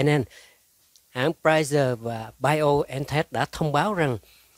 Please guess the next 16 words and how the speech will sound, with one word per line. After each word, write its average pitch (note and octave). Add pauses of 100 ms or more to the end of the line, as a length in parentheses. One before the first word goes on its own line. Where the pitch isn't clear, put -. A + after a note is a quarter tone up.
(140)
vaccine C3
covid C#3
mười A#2+
chín F#3+
liều B2
thấp E3+
hơn C3+ (160)
của B2
họ G#2+
đã G#2+
được A2
chứng E3
minh D3+
là C3
an B2
toàn A#2+